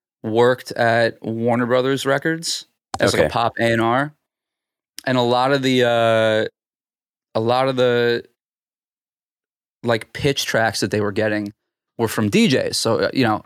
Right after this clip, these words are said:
Speaker 1: I, I would hear, I'd be, like, hang out in his office. He'd be like, "Oh, listen to this," like, you know, people submitting tracks for, like, Jason Derulo or something like that. And there'd be, like, records from Diplo and Afrojack
Speaker 2: Damn.
Speaker 1: and people like that. And I remember just being like, "Damn, like,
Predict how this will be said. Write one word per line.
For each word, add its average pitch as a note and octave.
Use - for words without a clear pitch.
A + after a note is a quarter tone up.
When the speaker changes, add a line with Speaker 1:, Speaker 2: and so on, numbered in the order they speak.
Speaker 1:
I, A#2
I B2
would C#3+
hear, F#3+
I'd C#3+
be, E3
like, D3+
hang D3
out C#3+
in B2+
his A#2
office. B2
He'd A2
be G#2
like, A2
"Oh, A2+
listen A2
to A2+
this," A2+
like, A2+
you -
know, C3
people C3
submitting B2
tracks B2+
for, A#2+
like, A2
Jason A#2
Derulo A#2
or G#2+
something A2
like G#2+
that. G#2+
And A#2
there'd A#2
be, A2+
like, A2+
records A2+
from A2+
Diplo A2+
and A2
Afrojack A#2
Speaker 2:
Damn. A2+
Speaker 1:
and A2
people A#2
like A2+
that. C3
And C3
I C#3
remember D#3+
just D3
being C#3
like, A2+
"Damn, D3
like, A2